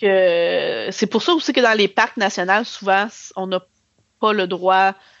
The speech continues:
c'est protégé, on n'a pas le droit, mais par ce, par, particulièrement là, puis tous ceux qui vont visiter la Gaspésie, je conseille d'aller au parc national de la Miguacha,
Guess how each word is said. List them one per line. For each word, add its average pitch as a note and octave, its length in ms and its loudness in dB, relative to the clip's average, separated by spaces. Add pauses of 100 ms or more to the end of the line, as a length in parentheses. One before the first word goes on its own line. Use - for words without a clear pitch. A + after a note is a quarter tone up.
(180)
c'est - 220 -4
protégé, F3+ 680 -2
on G#3+ 60 -2
n'a E3+ 120 -2
pas F#3+ 140 0
le F3+ 60 -2
droit, F#3+ 180 0
mais G3+ 100 -4
par - 260 -2
ce, F#3+ 280 0 (140)
par, F#3+ 300 -2
particulièrement A3+ 720 0
là, G3 120 0
puis - 240 -18
tous D#4+ 140 -4
ceux D4+ 260 -2
qui - 160 -12
vont G#3 200 0
visiter G3 540 -2
la F3+ 120 2
Gaspésie, F3+ 600 -4 (360)
je A#3 120 0
conseille A3+ 460 0
d'aller F#3+ 200 2
au G3 60 2
parc - 260 -6
national F#3 680 0
de F#3+ 80 -2
la F3 140 0
Miguacha, F3+ 580 -2